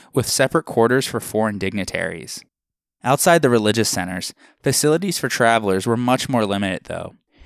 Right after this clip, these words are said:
Even in a major commercial and tourist center, like the Piraeus, the standard of accommodation was deplorably low. Aristophanes in his Frogs implies that its inns had a reputation for discomfort, bedbugs, and prostitution.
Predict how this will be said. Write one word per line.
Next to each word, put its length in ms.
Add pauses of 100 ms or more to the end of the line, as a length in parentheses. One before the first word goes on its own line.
(200)
Even 220
in 120
a 100
major 380
commercial 480
and 120
tourist 360
center, 460
like 160
the 80
Piraeus, 720 (320)
the 80
standard 320
of 100
accommodation 840
was 160
deplorably 680
low. 460 (640)
Aristophanes 840
in 60
his 140
Frogs 580
implies 460
that 100
its 140
inns 400
had 120
a 40
reputation 640
for 120
discomfort, 680 (260)
bedbugs, 600
and 160
prostitution. 960